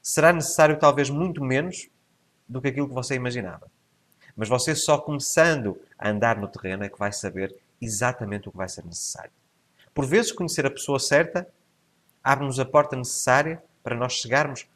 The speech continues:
onde queremos de uma forma extremamente rápida. E por vezes mais rápido que aquilo que alguma vez imaginamos.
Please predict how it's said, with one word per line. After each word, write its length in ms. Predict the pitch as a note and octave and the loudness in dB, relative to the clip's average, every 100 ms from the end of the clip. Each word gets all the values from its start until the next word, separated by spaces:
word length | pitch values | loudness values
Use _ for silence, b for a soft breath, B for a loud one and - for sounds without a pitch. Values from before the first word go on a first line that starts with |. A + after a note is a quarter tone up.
| _ | _
onde 200 | G#2+ G#2 | -6 -6
queremos 320 | - A2 B2 | -2 -2 -2
de 80 | - _ - | -10 _ -8
uma 120 | C#3+ | -2
forma 240 | D3 C#3+ | 0 -2
extremamente 520 | C#3 D#3+ D#3 D3+ D3+ | -4 -6 -4 -4 -6
rápida. 520 | - G2 F2 D#2+ D#2+ - _ _ - | -8 -8 -8 -12 -16 -20 _ _ -8
E 60 | |
por 180 | D#3 F3+ | -2 2
vezes 200 | F3+ D#3+ | 2 2
mais 260 | D#3+ F3+ - | 2 2 2
rápido 360 | D#3+ D#3+ C#3 | 0 2 0
que 60 | C3 | 0
aquilo 380 | B2 C3 C3+ B _ - | 0 -2 -4 B _ 0
que 80 | |
alguma 280 | A#2 A#2+ A2 | 2 2 0
vez 200 | G#2 A#2+ | -4 -4
imaginamos. 680 | G2+ F#2+ F2+ E2 - - | -6 -8 -10 -12 -16 -20